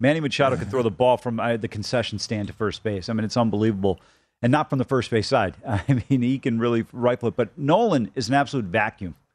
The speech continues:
Speaker 1: He, he gets everything.
Speaker 2: He doesn't, he doesn't make any errors.
Speaker 1: <sighs> He's so
Speaker 2: Machado will
Speaker 1: good.
Speaker 2: boot a ball here and
Speaker 1: Yeah,
Speaker 2: there.
Speaker 1: yeah, exactly. Yeah, I mean, no-, Nolan
Speaker 2: Ar-
Speaker 1: is so good.
Speaker 2: Arenado made a play the other day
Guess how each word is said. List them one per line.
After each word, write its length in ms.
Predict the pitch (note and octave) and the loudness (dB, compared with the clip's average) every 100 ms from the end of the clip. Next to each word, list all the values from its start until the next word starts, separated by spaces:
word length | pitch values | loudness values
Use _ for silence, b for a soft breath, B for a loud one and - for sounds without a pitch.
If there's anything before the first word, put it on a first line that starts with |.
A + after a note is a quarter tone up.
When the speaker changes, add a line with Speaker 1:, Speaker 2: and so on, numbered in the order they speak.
| _ _ - | _ _ -2
Speaker 1:
He, 160 | F3 | 2
he 100 | E3 | 2
gets 280 | E3 G3 G3 - | 2 0 0 -6
everything. 420 | E3+ C#3+ A#2+ F2 - _ _ _ - | -2 0 -2 -6 -14 _ _ _ -10
Speaker 2:
He 140 | A#2+ | -8
doesn't, 360 | C3 C#3+ C3 - | -2 -4 -4 -10
he 120 | B2 | -8
doesn't 260 | C3 C3 A2+ | -4 -4 -4
make 200 | G#2+ G2 | -6 -6
any 200 | F2 F2 | -8 -10
errors. 340 | - F#2 E2 - | -10 -10 -10 -10
Speaker 1:
<sighs> 200 | - - | -12 -12
He's 240 | - E3 | -2 0
so 100 | - A#3 | 2 2
Speaker 2:
Machado 160 | A#3+ | 4
will 100 | F3 | 2
Speaker 1:
good. 80 | A#2+ | 2
Speaker 2:
boot 160 | D#3 C#3+ | 2 0
a 40 | |
ball 240 | G2+ F#2+ E2+ | 0 -2 -2
here 180 | G2+ | -2
and 60 | F#2 | 2
Speaker 1:
Yeah, 100 | C#3 | 2
Speaker 2:
there. 60 | C3+ | 2
Speaker 1:
yeah, 120 | A#2 | 0
exactly. 440 | A2+ - A2+ A2+ A2+ | -2 -4 -4 -4 -4
Yeah, 80 | A#2 | -4
I 40 | |
mean, 140 | A#2 | -4
no-, 220 | C3 F3+ - | 0 0 0
Nolan 380 | D3 F#3 F#3 C#3 | 0 2 2 0
Speaker 2:
Ar- 40 | |
Speaker 1:
is 80 | A2+ | 0
so 340 | - - C3 | 0 2 2
good. 240 | A#2+ A2 F#2+ | 2 0 0
Speaker 2:
Arenado 460 | D#3+ G3+ D#3 D#3 C#3 | 0 2 2 2 2
made 160 | B2 | 0
a 40 | A2 | -2
play 280 | - B2 | -2 -2
the 160 | A#2 A2+ | 0 0
other 160 | A2 G2 | 0 0
day 300 | G2+ F#2+ | 0 -2